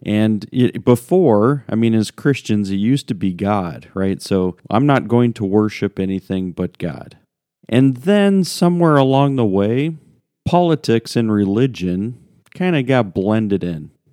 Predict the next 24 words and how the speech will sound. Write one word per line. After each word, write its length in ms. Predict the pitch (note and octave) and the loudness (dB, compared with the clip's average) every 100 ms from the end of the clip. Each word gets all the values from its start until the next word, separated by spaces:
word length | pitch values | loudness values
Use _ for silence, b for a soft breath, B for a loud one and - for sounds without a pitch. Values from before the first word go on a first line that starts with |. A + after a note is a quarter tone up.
| _ | _
And 180 | - A#2+ | -2 0
so 180 | - C#3+ | 4 4
then 240 | B2 F3+ | 4 0
it 160 | F#3+ - | 0 0
became, 680 | C3 - A#2+ A#2 A2+ A2 - _ | -2 -2 -2 -2 -2 -4 -10 _
"Hey, 580 | - D#3+ E3 C#3+ A#2+ G#2 | -6 0 2 2 2 0
so 460 | - B2 A#2 A2+ A2 | 0 2 4 4 2
it's 340 | G#2+ G#2+ - | 0 -2 -8
God, 800 | G#2 F#2+ B2 C3+ D3 D#3 C3 - | -8 0 2 4 2 0 -4 0
but 180 | A#2 G#2+ | 0 2
also," 800 | A#2 A2+ A2 - G2 F#2 E2 F#2 _ | -2 -2 -4 -6 -4 -4 -6 -12 _
right, 320 | - F#2+ G2 - - | -8 -6 -6 -10 -2
"whatever 640 | G#2+ A2+ G#2+ G#2+ G#2 G2 | 2 2 0 0 0 -2
the 180 | F2 G2+ | -2 -2
political 540 | - A2 G#2+ G#2 G#2 | 0 0 0 0 -2
party 460 | F#2+ - G#2 F#2+ F2+ | -2 -2 -2 -2 -4
is 120 | F2 | -6
telling 440 | - G2+ F#2+ F#2 F2+ | -6 -6 -4 -6 -4
me 220 | F#2 F2+ | -6 -6
to 180 | E2 F#2 | -6 -6
do 300 | F2 F#2 F#2 | -4 -2 0
or 140 | F2+ F2+ | -2 -4
not 380 | F2+ F2+ - | -6 -6 -8
do. 320 | F2+ E2 D#2+ | -6 -6 -8